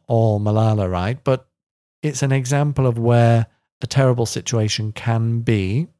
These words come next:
turned into something. It doesn't take away from the initial situation, but it does engage with the opportunity.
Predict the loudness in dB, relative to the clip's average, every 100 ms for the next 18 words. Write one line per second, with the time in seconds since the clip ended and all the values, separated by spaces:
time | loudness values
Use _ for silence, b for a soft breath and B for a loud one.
0 | -12 -2 0 0 -2 -4 -4 -6 -6 -10
1 | -12 -10 -8 -4 -4 -2 -4 -2 0 0
2 | 0 -4 -4 -2 -2 -4 -4 -6 -8 b
3 | b b _ _ -12 -8 -6 -2 -2 -2
4 | -4 -8 -12 -18 _ -8 -6 -4 0 2
5 | 0 -6 -6 -4 -2 0 -2 -4 -8 -4
6 | 0 0 -2 -6 -2 0 2 0 -4 -10